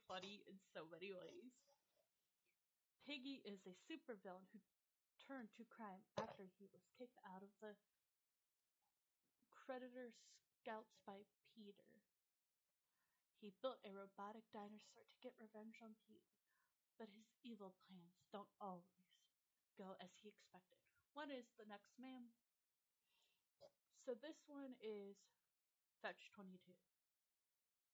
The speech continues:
If you're doing your writing shopping early, Dog Man's Toys could be a great choice for little readers. Apparently it has toys. It also has photos of kids and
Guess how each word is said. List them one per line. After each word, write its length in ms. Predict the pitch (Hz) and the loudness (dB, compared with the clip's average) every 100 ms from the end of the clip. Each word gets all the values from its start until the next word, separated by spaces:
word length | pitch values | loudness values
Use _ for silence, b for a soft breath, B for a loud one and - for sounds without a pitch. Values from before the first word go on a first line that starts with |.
| _ _ _ - | _ _ _ 2
If 160 | 294 | 2
you're 320 | - 240 220 196 - | 2 4 4 2 -4
doing 440 | 247 247 226 214 | -4 -2 -4 -6
your 160 | 202 190 185 | -4 -4 -2
writing 320 | 185 208 208 - - | 0 0 -2 -8 -10
shopping 320 | - 214 240 233 | -8 -6 -6 -6
early, 240 | 214 220 214 | -4 -2 0
Dog 240 | 202 214 240 | 2 0 0
Man's 320 | 240 233 226 - | -4 -6 -6 -8
Toys 240 | 214 220 - | -4 -4 -4
could 160 | 220 196 | -12 -8
be 160 | 202 | -6
a 80 | 185 - | -6 -6
great 200 | 214 226 | -10 -8
choice 320 | - 226 214 - | -8 -4 -4 -2
for 80 | 220 | -2
little 320 | 214 240 330 | -2 0 0
readers. 400 | 269 185 104 - - _ _ _ _ _ - | -2 -8 -12 -18 -18 _ _ _ _ _ 0
Apparently 480 | 220 220 220 - 240 | 4 4 4 2 2
it 80 | 233 | 2
has 120 | 269 - | 0 4
toys. 240 | 226 - - _ b b - | 2 2 -14 _ b b 12
It 80 | 262 | 12
also 320 | 339 - 440 320 | 12 12 10 12
has 240 | 254 226 - - | 8 8 2 8
photos 480 | 233 240 220 208 - | 8 10 6 2 0
of 240 | 202 185 185 160 - _ _ - | 4 4 2 -8 -14 _ _ -10
kids 560 | - 262 214 156 - - - | 6 10 10 8 -6 -18 -8
and 320 | 196 196 | -6 -6